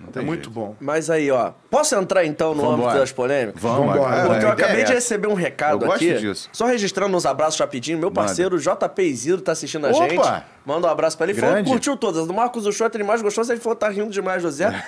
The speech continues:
Speaker 1: <laughs>
Speaker 3: Mas tem uma amiga minha
Speaker 1: Hum.
Speaker 3: que já foi salva por Zé Colmeia
Speaker 2: Porra.
Speaker 3: numa confusão no Maracanã.
Speaker 1: Que isso?
Speaker 3: Você sabe de quem eu estou falando, Zé Colmeia?
Speaker 2: Não.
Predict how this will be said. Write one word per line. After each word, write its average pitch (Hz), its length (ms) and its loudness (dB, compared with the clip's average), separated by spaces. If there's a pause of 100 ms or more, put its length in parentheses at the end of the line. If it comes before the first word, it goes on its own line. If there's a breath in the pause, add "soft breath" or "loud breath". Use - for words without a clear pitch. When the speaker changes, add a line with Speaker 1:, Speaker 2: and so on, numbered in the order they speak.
Speaker 1:
<laughs> - 200 -8
Speaker 3:
Mas 415 200 -2
tem 392 160 0
uma 302 200 2
amiga 180 380 0
minha 120 500 -6
Speaker 1:
Hum. 160 800 -4
Speaker 3:
que 320 80 -2
já 277 160 0
foi 330 200 0
salva 247 580 0
por 180 200 -2
Zé 160 160 0
Colmeia 139 680 0
Speaker 2:
Porra. 127 420 -2
Speaker 3:
numa 240 300 2
confusão 226 640 0
no 233 100 0
Maracanã. 214 560 0
Speaker 1:
Que 165 100 0
isso? 117 580 -2
Speaker 3:
Você 302 120 2
sabe 277 320 0
de - 60 -8
quem 175 80 -2
eu 170 40 2
estou 165 180 -4
falando, 156 460 0
Zé 120 120 -2
Colmeia? 98 380 -10
Speaker 2:
Não. 135 420 -4